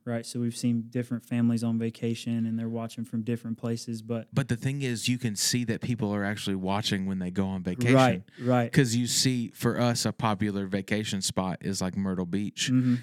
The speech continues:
Speaker 2: And so when last weekend nobody was there, but we know,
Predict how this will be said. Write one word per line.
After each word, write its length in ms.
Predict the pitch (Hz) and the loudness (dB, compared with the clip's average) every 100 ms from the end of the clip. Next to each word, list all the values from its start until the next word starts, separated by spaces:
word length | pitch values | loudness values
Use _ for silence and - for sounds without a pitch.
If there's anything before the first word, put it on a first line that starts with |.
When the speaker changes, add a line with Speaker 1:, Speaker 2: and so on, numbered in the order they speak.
| - | 0
Speaker 2:
And 200 | 107 107 | 0 2
so 640 | - - 107 101 95 95 - | 2 2 2 2 0 -2 -2
when 240 | 110 107 | -2 0
last 420 | 101 101 107 107 107 | -2 0 -2 0 0
weekend 400 | 98 98 98 95 | 0 0 0 0
nobody 420 | 101 101 98 98 | 0 0 0 0
was 200 | 95 95 | -2 -2
there, 200 | 98 95 | -2 0
but 140 | 95 | 0
we 220 | 92 98 | 0 0
know, 420 | 98 98 95 98 | -2 0 -2 -2